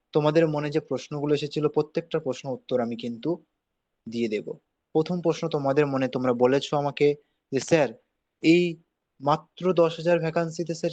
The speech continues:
কি হবে?" তো এটার উত্তর আমি দিয়ে দেবো ভিডিও বলতে বলতে।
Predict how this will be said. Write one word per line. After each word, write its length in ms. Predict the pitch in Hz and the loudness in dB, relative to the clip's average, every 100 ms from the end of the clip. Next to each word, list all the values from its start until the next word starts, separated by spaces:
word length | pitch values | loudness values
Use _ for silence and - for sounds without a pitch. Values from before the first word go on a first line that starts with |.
| - | -6
কি 140 | 131 | -10
হবে?" 260 | 113 104 - _ _ _ _ _ _ _ _ _ _ _ _ _ _ _ _ | -8 -10 -10 _ _ _ _ _ _ _ _ _ _ _ _ _ _ _ _
তো 240 | - 127 - | 0 0 -2
এটার 180 | 131 135 | -2 -2
উত্তর 380 | 135 - 139 143 | -2 0 0 0
আমি 180 | 147 | -4
দিয়ে 200 | 131 131 | -4 0
দেবো 260 | 131 131 135 - _ _ | 0 0 -4 -8 _ _
ভিডিও 380 | 120 123 123 120 120 _ _ _ _ _ | -8 -2 0 0 -6 _ _ _ _ _
বলতে 280 | 117 107 113 | -2 -2 -8
বলতে। 300 | - - | -8 -12